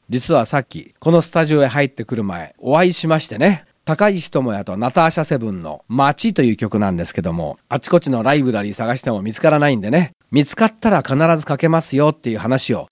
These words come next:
直接お話もしたんですけども、気長に番組を聞き続けますんでどうぞよろしくといただきました。今日はメッセージの投稿だけですが、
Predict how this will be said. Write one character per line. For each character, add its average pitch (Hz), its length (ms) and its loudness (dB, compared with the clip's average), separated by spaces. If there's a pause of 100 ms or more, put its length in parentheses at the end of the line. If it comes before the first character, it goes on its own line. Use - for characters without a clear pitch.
直 151 120 0
接 165 340 2
お 139 80 4
話 160 320 2
も 143 140 0
し - 80 -6
た 160 140 4
ん 123 100 0
で 101 80 -6
す - 80 -12
け 104 80 -6
ど 85 100 -6
も、 78 240 -10 (220)
気 151 100 -2
長 165 220 4
に 156 100 4
番 160 220 4
組 156 220 4
を 127 100 2
聞 - 120 -18
き 202 140 2
続 175 220 -4
け 165 120 2
ま 151 140 2
す 131 140 -4
ん 104 120 -2
で 156 140 2
ど 135 220 4
う 120 60 4
ぞ 90 120 -6
よ 104 140 -2
ろ 175 100 4
し - 140 -2
く 170 280 4
と 127 100 0
い 104 60 -4
た 107 100 -6
だ 101 100 -6
き - 100 -10
ま 90 140 -8
し - 80 -12
た。 143 320 -10 (380)
今 247 100 6
日 208 60 8
は 151 120 6
メ 170 120 2
ッ - 20 4
セ 180 220 2
ー 143 40 4
ジ 120 80 -4
の 104 140 -2
投 175 220 0
稿 160 200 2
だ 131 140 0
け 143 80 -2
で 117 100 2
す 101 120 -6
が、 76 320 -8